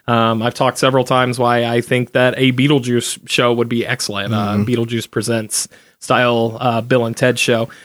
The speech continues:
Speaker 1: Um, and I, honestly, I think there's a place for both of them. I think if you were to do that kind of show in Animal Actors or something like that, and then have, um,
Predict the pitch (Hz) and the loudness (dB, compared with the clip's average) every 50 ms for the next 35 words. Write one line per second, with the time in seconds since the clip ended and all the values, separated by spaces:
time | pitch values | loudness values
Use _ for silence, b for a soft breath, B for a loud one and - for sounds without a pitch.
0 | B B B 143 147 139 139 135 131 123 - - 160 165 156 - 165 165 147 170 | B B B 0 2 4 4 2 0 0 0 2 2 2 2 2 0 0 2 2
1 | 196 240 269 - - 175 151 151 151 196 202 196 185 160 - - 185 180 170 - | 2 2 2 2 2 2 2 4 4 4 4 4 4 2 2 2 2 2 4 2
2 | 147 123 135 156 190 190 139 117 117 101 107 104 117 127 - 165 156 143 139 131 | 2 2 4 2 2 0 -2 -6 -6 -8 -8 -4 -4 -2 0 0 0 0 -2 -2
3 | - 143 143 143 143 143 139 139 135 139 b b b b b b - 139 143 139 | 0 2 4 6 6 6 6 4 2 0 b b b b b b 2 2 2 2
4 | - 139 123 117 127 135 143 143 131 120 - - 147 135 131 123 120 - - - | 0 -4 -2 2 2 4 6 4 4 2 0 0 0 0 0 0 -2 -4 0 4
5 | 135 127 127 127 123 120 123 120 127 123 120 120 120 120 113 - 123 135 143 156 | 4 6 6 6 6 4 4 2 2 2 4 4 2 0 -2 -2 0 2 4 6
6 | 147 131 123 117 117 117 - 127 117 110 - 113 107 - 131 113 104 113 113 110 | 6 6 4 2 0 -2 0 0 0 0 0 -2 -2 0 -2 0 0 0 0 0
7 | 110 110 - - 113 110 110 113 - - 120 117 117 117 113 113 110 110 - 120 | 0 -2 0 0 0 0 0 -2 -2 -4 -4 -2 0 0 0 0 -2 -2 -2 0
8 | 120 120 120 120 120 117 113 110 _ _ _ _ _ _ _ _ _ - 127 120 | 2 2 2 2 0 -2 -4 -6 _ _ _ _ _ _ _ _ _ -6 -4 -2
9 | 113 113 110 110 110 110 104 - | -2 -2 -2 -4 -6 -8 -10 -16